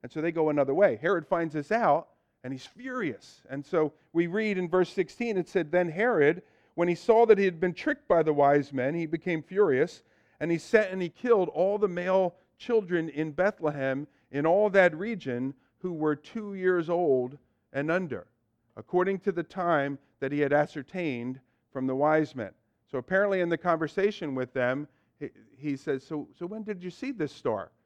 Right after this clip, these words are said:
And, you know, maybe they said, "Well, it was about eighteen months ago," something like that. And so Herod, it seems, he says, "You know what?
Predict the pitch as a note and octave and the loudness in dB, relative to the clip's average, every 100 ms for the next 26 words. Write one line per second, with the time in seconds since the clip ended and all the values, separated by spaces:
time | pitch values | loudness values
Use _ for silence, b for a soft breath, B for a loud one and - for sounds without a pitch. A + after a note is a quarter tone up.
0 | _ _ _ _ - A2 B2+ C#3 G#2 A2 | _ _ _ _ -14 -12 -10 -8 -8 -8
1 | A2+ A#2 A#2 - A2+ B2 A3 - F#3+ F3+ | -6 -6 -6 -8 -12 -12 -16 -16 -16 -16
2 | F#3+ F3+ D#3 F#3+ G3 F#3+ F#3 F#3+ F3+ F#3 | -16 -16 -12 -12 -12 -10 -12 -12 -12 -10
3 | F#3+ E3+ F3 E3 E3 E3+ G3 _ _ _ | -12 -14 -10 -8 -4 -6 -6 _ _ _
4 | B2+ C3 D#3+ C#3+ E3 F3 E3 D3+ - E3+ | -14 -2 2 4 4 4 2 -2 -4 -4
5 | E3 E3+ D3+ D#3+ D3 D#3 F3 F#3 - | -4 -6 -6 -2 -4 -4 -2 -2 -4